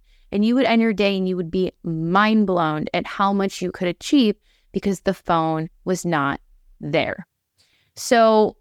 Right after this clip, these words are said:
eliminating distractions is my number one hack in productivity and efficiency.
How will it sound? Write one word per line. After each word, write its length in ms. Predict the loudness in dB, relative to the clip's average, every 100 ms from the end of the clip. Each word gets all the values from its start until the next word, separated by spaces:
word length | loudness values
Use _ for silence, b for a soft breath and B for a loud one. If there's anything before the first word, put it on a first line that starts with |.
| _ _ _ _ _ _ _ -2
eliminating 540 | 2 2 4 4 4
distractions 840 | 2 0 -2 -2 -4 -4 -2 -4 -6 -2
is 360 | 0 -2 -4 -8
my 240 | -4 -2 0
number 440 | 0 0 0 -2
one 720 | -2 -2 0 -2 -2 -4 -6 -10 _
hack 600 | -8 -4 0 0 -2 -16 _ _ _ _
in 180 | 0 0
productivity 880 | 0 0 0 -4 -8 -6 -4 -6 -6
and 140 | -4 -4
efficiency. 760 | -4 -10 -10 -12 -10 -10 -10